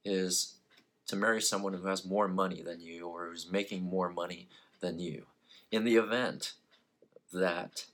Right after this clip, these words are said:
something goes awry with the marriage, you can capitalize. Now you're saying,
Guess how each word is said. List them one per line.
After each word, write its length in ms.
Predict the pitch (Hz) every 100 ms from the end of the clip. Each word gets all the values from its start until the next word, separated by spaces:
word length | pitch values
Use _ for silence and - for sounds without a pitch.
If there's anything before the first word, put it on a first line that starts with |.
| _
something 440 | - - 92 98 95
goes 200 | 95 90
awry 300 | 92 87 95
with 180 | 92 -
the 60 |
marriage, 640 | 95 110 123 120 - - - _ _ _ - - _ _ _ _ - - -
you 240 | 90 90
can 160 | - 92
capitalize. 880 | - - - - - - - - - _ _ _ _ _ _
Now 180 | 117 127
you're 200 | 123 139
saying, 440 | 147 135 117 101